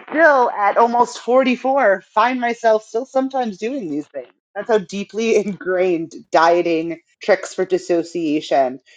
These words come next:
You're told immediately from the be-, like, you go, you go into a diet questioning willpower and your ability, right? Like,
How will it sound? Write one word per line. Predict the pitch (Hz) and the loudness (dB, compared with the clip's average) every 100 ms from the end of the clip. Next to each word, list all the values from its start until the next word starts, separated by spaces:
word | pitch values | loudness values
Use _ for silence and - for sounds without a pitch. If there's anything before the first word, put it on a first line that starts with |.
| - | -4
You're | 226 | -2
told | - 247 202 | 2 2 4
immediately | 196 208 202 185 160 | 0 -4 -4 -2 -2
from | 147 190 208 | 0 0 0
the | 214 | -2
be-, | 214 - | -4 -2
like, | 208 | -2
you | 220 | -4
go, | 202 254 | 0 0
you | 220 185 | 0 2
go | 233 240 | 2 2
into | 226 226 247 214 | -4 -6 -2 0
a | |
diet | 180 151 156 196 254 254 - _ | 2 2 4 2 2 -2 -8 _
questioning | - - 208 - - 208 196 180 175 - 165 | -4 2 2 0 -6 -2 0 0 -2 -8 -4
willpower | 185 220 226 247 240 226 233 233 240 - | 2 4 2 2 4 4 4 4 2 0
and | 175 175 | -2 -2
your | 156 151 165 196 190 185 | -12 _ -2 2 6 6
ability, | 175 170 165 151 139 | 4 4 2 2 -2
right? | 139 156 | -2 -2
Like, | - | -4